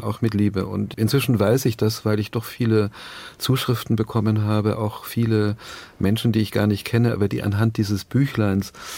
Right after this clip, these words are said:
auch dorthin gefahren sind und mir dann aus den Tavernen oder Kneipen oder diesem Hotel, was auch eine Rolle spielt, ähm,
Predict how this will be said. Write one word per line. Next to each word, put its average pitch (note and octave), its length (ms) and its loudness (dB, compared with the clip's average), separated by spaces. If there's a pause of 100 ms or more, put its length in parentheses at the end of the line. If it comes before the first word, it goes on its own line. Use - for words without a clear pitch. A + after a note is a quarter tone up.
(140)
auch G#2+ 160 -4
dorthin A#2 340 0
gefahren G#2+ 420 2
sind G2+ 300 2
und G2+ 160 0
mir G2 160 0
dann F#2+ 220 0
aus - 240 -8
den G2 360 -2
Tavernen G2 540 0
oder F#2 200 -6
Kneipen G2+ 440 0
oder F2+ 180 -4
diesem F#2 360 -4 (500)
Hotel, G#2+ 400 2
was G2 160 -2
auch G2+ 160 -6
eine G2+ 200 -2
Rolle F#2+ 240 0
spielt, - 340 -4
ähm, G2 320 -6